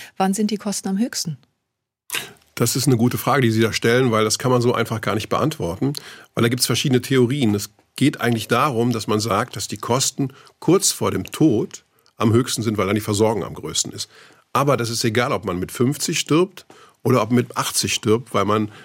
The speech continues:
Speaker 2: quasi vorher versuchen die Ärzte halt viel, um einen am Leben zu halten. Wenn sie eine schwerkranke Krebserkrankung haben mit achtundvierzig, neunundvierzig, da wird halt viel versucht.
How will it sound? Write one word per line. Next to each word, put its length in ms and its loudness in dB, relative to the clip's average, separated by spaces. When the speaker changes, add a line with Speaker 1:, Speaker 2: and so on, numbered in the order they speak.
Speaker 2:
quasi 340 0
vorher 500 2
versuchen 420 2
die 80 4
Ärzte 340 0
halt 160 0
viel, 240 0
um 140 2
einen 200 2
am 100 4
Leben 220 4
zu 180 -2
halten. 160 -4
Wenn 140 2
sie 100 2
eine 280 4
schwerkranke 480 -2
Krebserkrankung 800 -4
haben 160 0
mit 140 -2
achtundvierzig, 500 -4
neunundvierzig, 640 -2
da 100 -2
wird 160 2
halt 140 -4
viel 220 -4
versucht. 520 0